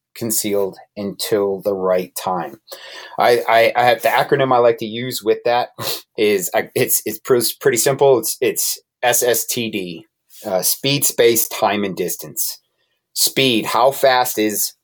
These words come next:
is this threat? How fast is, are the events happening? How fast, fast are they unfolding? Space, how much space is there between me and the actual, the threat, between, you know, the, the, the, um, the active shooters?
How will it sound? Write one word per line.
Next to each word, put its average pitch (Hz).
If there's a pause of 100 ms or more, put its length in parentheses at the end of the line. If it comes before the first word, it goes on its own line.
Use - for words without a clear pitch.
(760)
is 113
this 117
threat? 113
How 107
fast 113
is, 110
are 113
the 98
events 98
happening? 92
How 98
fast, 101 (200)
fast 202
are 98
they 95
unfolding? 92 (480)
Space, 107
how 131
much 135
space 120
is 120
there 113
between 110
me 127
and 120
the 107
actual, 107 (720)
the 104
threat, - (220)
between, 110 (320)
you 107
know, 98 (420)
the, 101 (180)
the, 95
the, -
um, 92
the -
active 98
shooters? -